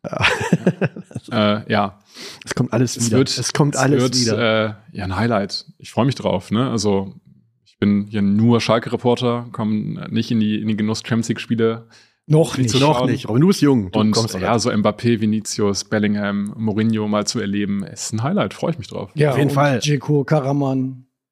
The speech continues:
Speaker 3: El Fauzi.
Speaker 2: Ja.
Speaker 1: <laughs> Ich glaub, da, äh, tatsächlich wirst du ja, äh, in letzter Zeit nur noch auf Karten angesprochen. Hast du Karten gegen Madrid? Kannst, hast du Karten gegen Madrid
Speaker 3: Ja,
Speaker 1: gekriegt?
Speaker 3: ist
Speaker 1: Es ist
Speaker 3: auch
Speaker 1: schwierig, es ist ausverkauft, ne?
Speaker 2: Ja, es war ja von
Speaker 1: Das
Speaker 2: wenigen Stunden
Speaker 1: ja, ja.
Speaker 2: ausverkauft.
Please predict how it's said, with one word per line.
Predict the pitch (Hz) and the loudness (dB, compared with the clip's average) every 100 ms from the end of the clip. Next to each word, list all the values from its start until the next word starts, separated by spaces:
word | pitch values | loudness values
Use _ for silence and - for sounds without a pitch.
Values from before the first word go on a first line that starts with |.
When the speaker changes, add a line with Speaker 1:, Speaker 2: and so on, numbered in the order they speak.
| _ _ | _ _
Speaker 3:
El | 139 131 | 0 0
Fauzi. | 147 139 120 127 123 127 _ _ _ | 0 0 0 -2 -4 -10 _ _ _
Speaker 2:
Ja. | 101 131 - | -2 -2 -4
Speaker 1:
<laughs> | 185 - 220 - - - 131 104 | -4 0 0 -2 -8 -6 0 2
Ich | 139 | 2
glaub, | 156 - 190 - - - - - _ _ - - | 0 0 -2 -2 -4 -6 -8 -12 _ _ -14 -4
da, | - | -2
äh, | 143 156 | 0 -2
tatsächlich | 123 135 139 117 | -2 0 0 2
wirst | 127 139 | 0 4
du | |
ja, | 127 | 2
äh, | 120 117 123 | 2 0 -2
in | 123 | 0
letzter | 135 143 | 0 -2
Zeit | 127 127 117 | 0 0 2
nur | 127 | 0
noch | |
auf | 120 | 0
Karten | - 127 | 0 -2
angesprochen. | 101 92 95 | -2 -6 -6
Hast | 110 | -6
du | 139 | -6
Karten | - 147 143 | -6 -4 -2
gegen | 127 | -2
Madrid? | 127 143 156 | -2 -2 -4
Kannst, | 139 113 - | -6 -6 -8
hast | 120 | -6
du | |
Karten | 151 151 143 | -4 -2 0
gegen | 135 | 0
Madrid | 135 147 | 0 0
Speaker 3:
Ja, | 123 | 2
Speaker 1:
gekriegt? | 120 - | 0 -2
Speaker 3:
ist | - | -6
Speaker 1:
Es | - 143 | 0 0
ist | |
Speaker 3:
auch | 156 | 2
Speaker 1:
schwierig, | 165 202 190 | 4 4 4
es | 165 156 | 4 0
ist | - | 0
ausverkauft, | 147 127 110 107 - | -2 -2 0 -2 0
ne? | 131 180 - - | -2 -2 -8 -4
Speaker 2:
Ja, | 98 | -2
es | 98 | 0
war | 101 98 | -2 -2
ja | 101 104 | -4 -6
von | - | -4
Speaker 1:
Das | 120 | -2
Speaker 2:
wenigen | 113 107 | -2 -2
Stunden | 104 110 113 | 0 0 2
Speaker 1:
ja, | 110 | 2
ja. | 135 | 4
Speaker 2:
ausverkauft. | 131 110 104 104 - | 2 2 0 -2 -12